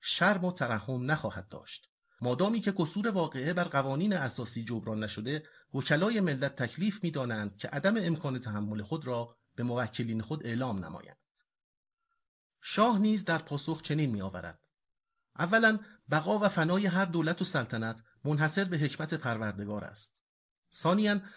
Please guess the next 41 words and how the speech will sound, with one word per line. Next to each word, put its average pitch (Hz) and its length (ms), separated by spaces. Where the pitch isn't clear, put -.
ما 190 140
در 202 180
مقابل 175 420
زحمات 170 580
و 151 60
ضرب 175 280
شمشیر 170 520
نیاکان، 135 560
سلطنت 151 640
را 208 100
ارث 190 280
محقق 135 540
و 143 60
حق 196 280
مسلم 170 720
نفس 185 220
نفیس 147 400
خود 151 280
می‌دانیم. 90 440
عطوفت 185 480
پدرانه 165 560
بود 151 220
که 147 100
محض 180 280
تکمیل 190 580
اشاعهٔ 160 460
عدل 170 260
و 160 60
داد، 123 340
آراء 180 420
عموم 180 360
را 165 140
راضی 139 340
شدیم 147 340
که 135 120
در 131 140
کلیهٔ 147 560
امور 120 340
مداخله 117 460
داده 110 200
شود. - 340